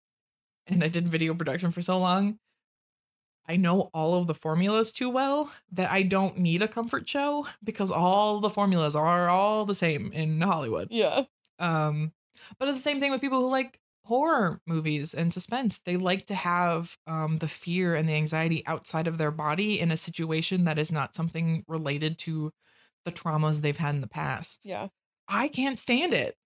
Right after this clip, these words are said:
Speaker 2: I am exactly the same way, but my younger sister loves it.
Speaker 1: Yeah, it's so weird.
Speaker 2: All the murder shows and podcasts
Speaker 1: See,
Speaker 2: and whatever,
Speaker 1: that's
Speaker 2: and I'm like, <gasps>
Speaker 1: I can handle the podcasts. I can handle the murder shows. I can't handle horror.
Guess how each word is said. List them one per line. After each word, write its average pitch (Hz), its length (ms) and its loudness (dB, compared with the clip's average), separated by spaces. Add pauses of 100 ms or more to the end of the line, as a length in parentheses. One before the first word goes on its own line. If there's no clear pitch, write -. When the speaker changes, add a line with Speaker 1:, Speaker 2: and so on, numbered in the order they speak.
(160)
Speaker 2:
I 220 680 4
am 214 140 2
exactly 185 500 0
the 208 140 -2
same 190 340 0
way, 170 300 0
but 208 180 -2
my 185 80 -4
younger 180 380 0
sister 165 960 0
loves 180 680 0
it. - 120 -6 (240)
Speaker 1:
Yeah, 185 180 -2
it's - 160 2
so 220 260 4
weird. 254 340 2
Speaker 2:
All 208 200 8
the 226 140 4
murder 190 480 2
shows 208 520 2
and 185 160 0
podcasts 180 640 0
Speaker 1:
See, 233 120 6
Speaker 2:
and 175 100 4
whatever, 170 260 6
Speaker 1:
that's 208 160 6
Speaker 2:
and 190 100 4
I'm 175 180 2
like, 170 260 0 (280)
<gasps> - 760 2
Speaker 1:
I 214 100 2
can 294 160 0
handle 262 360 2
the 196 80 -2
podcasts. 208 680 -2
I 220 100 -2
can 254 120 -2
handle 254 260 2
the 208 80 2
murder 185 340 4
shows. - 560 -2 (380)
I 202 180 0
can't 202 380 -2
handle 165 300 -2
horror. 165 460 -4